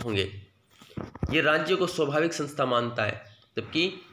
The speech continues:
नकारात्मक उदारवादी राज्य को सामाजिक समझौते का सिद्धांत मानते हैं।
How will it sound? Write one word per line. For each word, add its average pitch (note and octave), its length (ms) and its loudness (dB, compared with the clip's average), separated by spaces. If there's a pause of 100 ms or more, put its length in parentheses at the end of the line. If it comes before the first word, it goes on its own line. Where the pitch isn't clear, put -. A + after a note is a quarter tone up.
(260)
नकारात्मक C3 520 2
उदारवादी C3 600 0 (1080)
राज्य A#2 340 2
को C#3+ 360 0 (220)
सामाजिक E3 640 2
समझौते D#3 420 0
का D3 80 4
सिद्धांत B2+ 420 0
मानते G#2 360 2
हैं। G2 160 -2